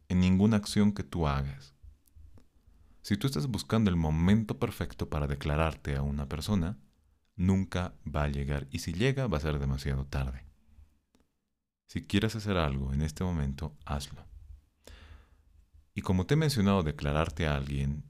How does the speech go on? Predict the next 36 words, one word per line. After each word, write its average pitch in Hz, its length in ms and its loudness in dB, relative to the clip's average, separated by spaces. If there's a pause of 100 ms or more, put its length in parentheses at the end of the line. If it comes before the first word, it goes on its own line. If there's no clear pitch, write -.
(120)
o 73 120 -4
coquetearle 76 680 -2
a 69 120 -2
alguien, 69 500 -2
o 80 140 -4
intentar 82 520 -4
por 73 120 -8
lo 69 100 -4
menos, 76 500 -2 (520)
eh, 78 280 -8
que 85 140 -4
haya 87 100 0
una 101 160 2
conexión 73 460 -2
entre 71 240 -2
ustedes, 71 500 -2 (260)
sé - 200 -4
que - 320 -4 (420)
algún 92 320 2
nombre 107 260 4
se 78 60 -6
te 71 100 -2
ha 80 40 2
venido 80 280 0
a 73 40 0
la 71 100 -6
cabeza, 76 460 -6 (160)
alguna 82 400 0
persona 87 420 -2
se 73 80 -6
te 73 120 -6
ha - 20 -2
venido 69 260 0
a 65 40 -2
la 65 100 -4
cabeza. 67 480 -4